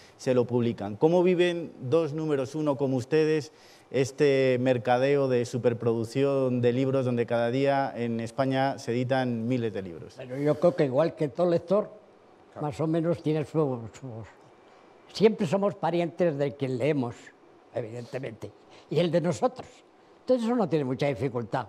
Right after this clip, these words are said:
Speaker 2: Para el hombre que está metido ahí no tiene mucha. Hay otra cosa que no es que la desprecie, es que no,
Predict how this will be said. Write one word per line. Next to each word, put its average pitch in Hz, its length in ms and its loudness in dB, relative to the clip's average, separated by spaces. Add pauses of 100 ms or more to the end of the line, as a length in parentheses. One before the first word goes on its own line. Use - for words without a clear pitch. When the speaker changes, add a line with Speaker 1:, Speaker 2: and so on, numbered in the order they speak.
(140)
Speaker 2:
Para 117 260 -4
el 113 160 -8
hombre 143 180 -6
que 156 80 -6
está - 160 -6
metido 147 320 -4
ahí 165 220 -2 (220)
no 165 120 -2
tiene 135 200 -2
mucha. 135 180 -2
Hay 214 100 6
otra 262 220 6
cosa 240 300 0 (200)
que - 80 -4
no 202 140 2
es 269 80 -2
que 359 140 0
la 349 80 8
desprecie, 226 600 2 (520)
es 143 100 -6
que 170 140 -2
no, 285 200 -2